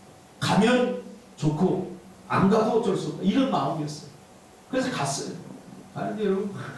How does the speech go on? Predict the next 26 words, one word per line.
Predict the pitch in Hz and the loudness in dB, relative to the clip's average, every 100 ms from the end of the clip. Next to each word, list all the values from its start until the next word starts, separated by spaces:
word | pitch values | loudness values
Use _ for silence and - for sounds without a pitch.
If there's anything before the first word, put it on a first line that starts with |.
| 104 - 92 | -14 -14 -16
<laughs> | - - - - - | -18 -20 -20 -20 -2
즐겁게 | 175 190 208 196 220 | 4 6 6 2 0
막 | 196 190 | -2 -2
떠들면서 | - - 208 196 190 | -4 -4 -2 0 2
내 | 190 170 | 2 0
마음 | 165 165 | 0 -4
한 | 190 185 | -4 -4
곳에는 | 175 151 175 - - - - 147 | -4 -2 -4 -8 -14 -18 -8 0
이거 | 185 123 | 2 2
갈 | 147 | 0
수 | 160 - | 0 0
있나 | 156 - - | -2 -2 -4
없나 | - 151 151 - - - - - - - - | 0 0 -2 -6 -16 -20 -20 -20 -16 -10 -4
이런 | 190 214 | -2 0
생각들 | 214 208 - - - 196 - | -2 -2 -4 -6 -6 -6 -4
가득 | - 190 - | -2 -2 -2
차 | 180 | -4
있어서 | 156 143 147 - - - - - - - - - - - - - - - - | -4 -6 -10 -10 -14 -18 -20 -20 -20 -20 -20 -20 -20 -20 -20 -20 -20 -20 -6
조금 | - 180 | -4 -2
지나니까 | 160 147 131 127 127 135 135 - - - - - - - | 0 0 0 -2 -6 -8 -10 -14 -20 -20 -20 -20 -20 -8
우리 | 135 143 143 | -2 -2 2
비행기가 | 139 131 127 | 2 2 0
십팔 | 127 - - 220 | 0 -2 -2 -2
시였는데 | 185 190 143 123 - 151 - - - - - - - - - - - - | 0 2 2 0 -6 -8 -10 -16 -20 -20 -20 -20 -20 -20 -18 -16 -14 -8
십팔 | - - 190 | -6 0 2
시는 | - 180 151 151 | 2 0 0 -2